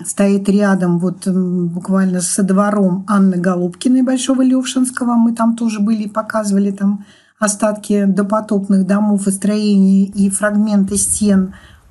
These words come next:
Там вообще очень интересно. Посмотрите фильм "Кто не смотрел". по Большому Левшинскому, по дому Анны Голубкиной. И этот особняк номер пять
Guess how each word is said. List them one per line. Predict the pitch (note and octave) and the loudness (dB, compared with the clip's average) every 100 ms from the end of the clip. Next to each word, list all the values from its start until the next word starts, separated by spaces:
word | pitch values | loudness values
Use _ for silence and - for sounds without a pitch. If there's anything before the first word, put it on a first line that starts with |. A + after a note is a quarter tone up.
| _ | _
Там | - G3 | 0 0
вообще | G3+ G3+ | 2 0
очень | G#3 G3 G3 | -2 2 2
интересно. | G3 G3 G3+ G3 - F3+ | 2 2 2 0 0 -2
Посмотрите | G3 G3 G3+ G3+ G3 G3 | -2 -2 0 0 -2 -2
фильм | A3 F#3+ F3+ | 0 0 0
"Кто | F#3+ | 0
не | F3+ | 0
смотрел". | F#3+ G3 G3 F#3+ F#3 F3+ F#3+ _ _ _ - | 0 0 0 0 -2 -4 -10 _ _ _ -2
по | F#3+ F#3+ G3 G3 | 0 2 0 0
Большому | F#3+ F#3 G3+ G3 G3 F#3+ | -2 0 0 0 2 2
Левшинскому, | F#3+ G3 G3 F#3+ F3 - F#3 | 4 2 0 -4 -4 -2 -4
по | F3 G3 | -2 0
дому | F#3+ F#3 G3 G3+ | 2 2 0 0
Анны | G3 F#3 | 0 2
Голубкиной. | F3 G3 F#3+ - - F3 F3+ - - _ _ _ _ _ _ _ _ _ _ _ _ _ _ _ _ _ _ _ _ | 0 0 0 -4 -4 -2 -2 -6 -20 _ _ _ _ _ _ _ _ _ _ _ _ _ _ _ _ _ _ _ _
И | - | -2
этот | A#3 A3 G#3 G3 | 0 2 -2 0
особняк | G3 G3 G3 F3 F3 F3 C4 - | -2 0 0 2 2 2 0 0
номер | C#4+ D4 C#4+ D4 D4+ | 0 2 2 2 0
пять | - C#4+ C#4+ C#4 - - | 2 2 2 0 -4 -8